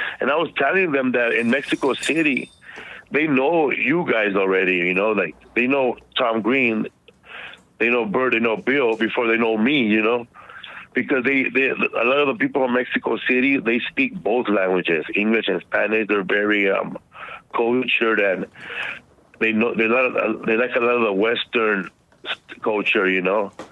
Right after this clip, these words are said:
And there's a lot of Americans who live in Mexico City, and Europeans and people from Haiti. So you guys will do, you guys will do well already, you know. You could go in there and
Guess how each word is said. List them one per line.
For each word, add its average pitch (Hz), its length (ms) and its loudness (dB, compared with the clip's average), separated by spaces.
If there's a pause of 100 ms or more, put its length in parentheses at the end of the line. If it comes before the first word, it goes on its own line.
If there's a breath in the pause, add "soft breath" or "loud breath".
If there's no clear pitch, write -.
(680 loud breath)
And 127 140 2
there's 143 140 2
a - 20 2
lot 147 560 4
of 143 160 2
Americans 139 720 2
who 127 80 4
live 127 180 4
in 131 100 2
Mexico 131 420 0
City, 131 540 0 (120)
and 113 160 0
Europeans 131 800 0
and 107 300 0
people 127 260 0
from - 260 -2
Haiti. 131 460 2 (1300 loud breath)
So 143 380 2 (160)
you 160 200 2
guys 190 80 0
will 151 120 2
do, 131 160 -2 (320)
you 214 180 0
guys 196 220 2
will 143 100 2
do 135 180 2
well 151 460 4
already, 123 380 2
you 104 180 0
know. 123 300 2 (280)
You 131 240 -2
could 143 200 -2 (280)
go 127 200 0
in 123 160 2
there 123 340 2
and 92 160 -6